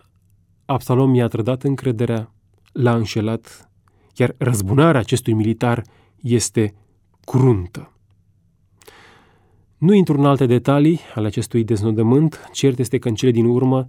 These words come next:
David este informat, știe că fiul său a murit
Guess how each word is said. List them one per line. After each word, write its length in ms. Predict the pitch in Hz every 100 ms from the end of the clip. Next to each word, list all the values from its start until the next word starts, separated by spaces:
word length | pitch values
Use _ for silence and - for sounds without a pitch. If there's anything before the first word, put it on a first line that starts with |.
| -
David 420 | 127 123 113 113
este 220 | 113 -
informat, 720 | 120 110 - 113 123 139 - - _ _
știe 600 | - - 135 131 143 156 -
că 100 | 107
fiul 300 | - 120 104
său 380 | - 117 104 _ _ _ _
a 100 | 120
murit 520 | 107 110 123 131